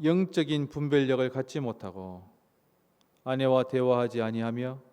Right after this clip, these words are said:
자녀들이 하나님을 모르는 이 안타까운 모습, 하나님, 우리 가정의 모습은 아닌지, 하나님, 그렇게 되지 않도록 우리를 붙들어 주시옵소서. 하나님, 하나님의 말씀을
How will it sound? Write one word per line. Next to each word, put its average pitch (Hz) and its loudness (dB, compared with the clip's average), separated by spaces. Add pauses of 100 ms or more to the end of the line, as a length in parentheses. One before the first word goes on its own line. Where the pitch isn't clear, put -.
(800)
자녀들이 127 0
하나님을 135 -4
모르는 120 -2 (640)
이 120 -6
안타까운 120 0
모습, 127 -4 (800)
하나님, 120 -8 (280)
우리 160 0
가정의 139 -2
모습은 120 -4
아닌지, 104 -10 (1400)
하나님, 127 -6
그렇게 151 0
되지 156 2
않도록 151 0
우리를 117 -2
붙들어 135 -2
주시옵소서. 95 -10 (600)
하나님, 120 -4
하나님의 135 -6
말씀을 131 -4